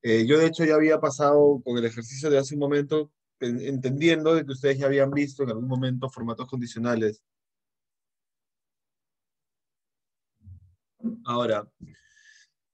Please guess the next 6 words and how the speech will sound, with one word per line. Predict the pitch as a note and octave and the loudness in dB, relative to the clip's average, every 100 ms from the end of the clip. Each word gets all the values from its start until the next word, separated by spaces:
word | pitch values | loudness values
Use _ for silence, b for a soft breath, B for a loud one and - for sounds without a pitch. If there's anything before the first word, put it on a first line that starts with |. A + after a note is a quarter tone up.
| _ _ - | _ _ -2
cuando | D3+ D3 | 0 0
nosotros | C#3+ F3 G3 F#3+ | -2 -2 -4 -2
hablamos | D3+ D3+ E3 | 0 0 0
de | E3 | -2
formato | D3 B2+ B2+ C#3+ | -4 -4 -2 -2
condicional | D#3 B2+ A2+ G#2+ G#2+ A2 C3+ | -4 -4 -6 -6 -2 -2 -2